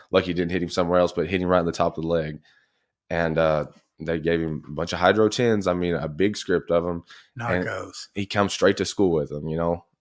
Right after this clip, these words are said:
Speaker 1: I remember he had 'em in a snuff can, and he popped that thing open. And I, you know, I knew what it was. So a couple of my friends knew what they were, and, you know, we're like, "Hey, hey, well, kid's trying to be cool." You know, he just gave 'em, a, as, I think I took, like, ten or twelve of 'em, you know, throughout one day. Uh,
Speaker 2: Golly.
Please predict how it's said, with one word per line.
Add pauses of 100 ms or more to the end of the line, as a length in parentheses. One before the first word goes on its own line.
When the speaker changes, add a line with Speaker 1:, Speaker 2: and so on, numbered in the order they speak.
(100)
Speaker 1:
I
remember
he
had
'em
in
a
snuff
can, (520)
and
he
popped
that
thing
open.
And
I,
you
know,
I
knew
what (120)
it
was. (200)
So
a
couple
of
my
friends
knew
what
they
were,
and,
you
know,
we're
like,
"Hey,
hey,
well,
kid's
trying
to
be
cool."
You
know,
he
just
gave
'em,
a,
as, (300)
I
think
I
took,
like,
ten
or
twelve
of
'em, (600)
you
know,
throughout
one
day.
Uh,
Speaker 2:
Golly.